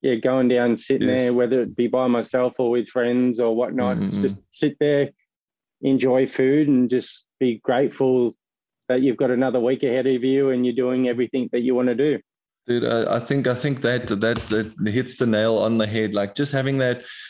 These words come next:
Speaker 2: moment of tranquility and just enjoying something like that. Um, I think, uh, I think that's the perfect thing that we all aspire to. I mean, like,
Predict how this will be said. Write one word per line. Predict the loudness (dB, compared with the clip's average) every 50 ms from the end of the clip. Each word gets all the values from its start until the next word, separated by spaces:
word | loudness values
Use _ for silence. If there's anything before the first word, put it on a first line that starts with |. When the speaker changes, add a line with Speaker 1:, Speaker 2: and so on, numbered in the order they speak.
| -8 -2 0
Speaker 2:
moment | 2 2 2 2 2 2 0 0 0
of | 0 0 -2 -2 -4
tranquility | -4 -4 -4 -2 -2 -2 0 0 0 -2 -2 -2 -2 0 0
and | -2 -2
just | -4 -6 -6 -4
enjoying | -4 -4 -4 -2 0 2 2 2 2 2 0 0 -2
something | -2 -4 -4 -4 -2 -2 -2 0
like | -2 -2 -2 -2
that. | -2 0 0 0 -2 -4 -10 -18 -20 -20 -20 _ _ -6
Um, | -4 -2 0 0 0 -2 -2 -2
I | -2 -4
think, | -2 -2 -2 -2 0
uh, | 0 -2 0 0 0 0 0 -2
I | -2
think | -2 -2 -2 0
that's | 0 -2 -2 -2 -2
the | -2 -2 -2 -2
perfect | -2 0 0 0 -2 -2 -6 -6 -6 -4
thing | -4 -2 -2 -2 -2
that | -2 -2 0
we | 0 0 0
all | 2 2 2 0
aspire | 0 -2 -2 -2 -2 0 0 -2 -2 -2
to. | -2 -2 -2
I | 0
mean, | 0 0 0 0 0 0
like, | -2 -2 -4 -4